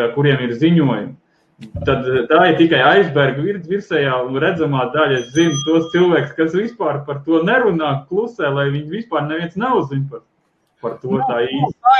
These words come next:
Speaker 2: tas būs cirpē? Nu, lētecīgi cilvēki
Speaker 1: Un tad,
Speaker 2: vienmēr.
Speaker 1: tad rēķini, ja tur ir pusmiljons, tad tie, kas nezin policijā vispār, kas ir atmetuši ar roku un sapratuši jau, jā,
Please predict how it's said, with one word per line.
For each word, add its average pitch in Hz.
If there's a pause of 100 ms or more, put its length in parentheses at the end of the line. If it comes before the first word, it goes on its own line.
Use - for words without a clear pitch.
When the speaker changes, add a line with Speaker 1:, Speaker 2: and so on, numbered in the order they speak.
Speaker 2:
tas 185
būs 190
cirpē? 175
Nu, 160
lētecīgi 175
cilvēki 175
Speaker 1:
Un 139
tad, 143
Speaker 2:
vienmēr. 156
Speaker 1:
tad 151
rēķini, 160
ja 143
tur 170
ir 139
pusmiljons, 185
tad 139
tie, 190
kas 139
nezin 185
policijā 143
vispār, 147
kas 143
ir 143
atmetuši 147
ar 160
roku 196
un 123
sapratuši 143
jau, 110
jā, 120